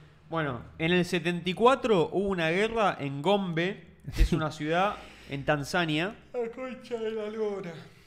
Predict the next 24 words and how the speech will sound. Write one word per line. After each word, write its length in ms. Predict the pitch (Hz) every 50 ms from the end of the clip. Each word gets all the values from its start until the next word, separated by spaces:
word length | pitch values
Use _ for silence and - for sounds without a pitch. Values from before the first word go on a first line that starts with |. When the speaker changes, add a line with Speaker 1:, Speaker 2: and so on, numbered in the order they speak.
| -
Speaker 1:
Pelearon, 580 | - 147 151 160 185 220 226 226 233 240 233 226 -
hubo 120 | - 214 226
una 180 | 226 208 196
guerra 340 | 190 202 226 233 233 233 226
de 100 | 208 196
monos 300 | 190 202 220 226 220 202
documentada, 800 | 175 156 139 151 147 156 151 156 156 - 202 196 185 165 151 151
todo, 260 | 170 196 208 214 180
pelearon 380 | 151 151 156 170 180 185 170 165
dos 180 | 180 190 180 -
tribus. 300 | 190 175 160 143 131 156
Speaker 2:
No 80 | 180 208
estaba 320 | 202 - 220 220 220 180
preparado 400 | 160 156 147 156 170 190 180 147
para 180 | 143 139 139 139
guerra 280 | 151 170 170 160 160
de 60 | 147
monos 380 | 143 143 131 123 117 113 - - 113
hoy, 100 | 110 104 107
¿eh? 220 | 117 135 160 175 170 - - _ _ _ _ -
Speaker 1:
The 120 | 127 143
two 220 | 143 - 240 262 247
groups 340 | 226 240 240 254 240 - -
were 240 | 170 165 175 175 180